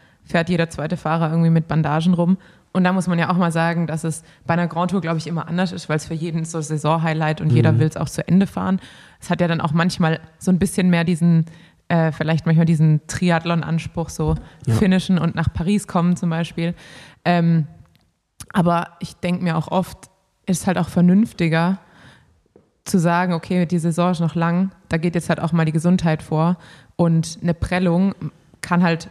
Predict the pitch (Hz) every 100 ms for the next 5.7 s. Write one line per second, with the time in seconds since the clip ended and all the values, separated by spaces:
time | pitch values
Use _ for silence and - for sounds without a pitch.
0 | - - 156 160 175 - 165 165 180 160
1 | 165 160 160 - 175 165 180 160 160 -
2 | 190 - - - - - _ _ 160 160
3 | 160 160 175 175 180 - 196 185 185 185
4 | 208 - 180 175 175 185 170 180 165 165
5 | 175 - 160 156 165 185